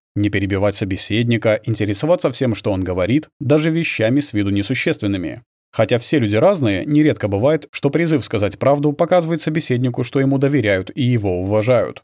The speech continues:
Еще один хороший способ добиться признания от подозреваемого — внушить ему, что есть веские доказательства по его делу. Однако в жизни все не так, как в кино. Под давлением человек может закрыться или сделать ложное признание. Кроме того, в наши дни разговоры записываются,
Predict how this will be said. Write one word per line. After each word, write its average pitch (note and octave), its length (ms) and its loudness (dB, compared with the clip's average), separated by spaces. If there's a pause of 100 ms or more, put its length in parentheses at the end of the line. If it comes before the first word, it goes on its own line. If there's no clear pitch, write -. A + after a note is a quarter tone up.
(140)
Еще A2 380 2
один G2 200 0
хороший G#2 300 -2
способ A2 320 -2
добиться A2 360 -2
признания G2 420 -2
от G#2 180 -4
подозреваемого — A2+ 800 2 (140)
внушить A2+ 480 -2
ему, F3 240 0
что - 160 -4
есть F#3+ 240 -2
веские D3 340 2
доказательства A2 680 0
по G#2 120 0
его G#2 240 2
делу. A2+ 420 0 (340)
Однако G#2 520 2
в D3 80 -2
жизни C#3 300 2
все B2 340 0
не D3+ 180 4
так, G#2 400 -2
как G2 180 -4
в - 80 -16
кино. A2+ 380 0 (340)
Под G#2 180 0
давлением A#2 540 2
человек F#3 400 0
может A#2 260 0
закрыться C3 460 -2
или F3+ 300 -2
сделать C#3+ 400 0
ложное G2+ 360 0
признание. A#2 640 -2 (200)
Кроме A2+ 300 2
того, A#2 340 2
в A2+ 140 -4
наши G#2 260 0
дни G#2 160 0
разговоры G#2+ 480 0
записываются, A2 840 -2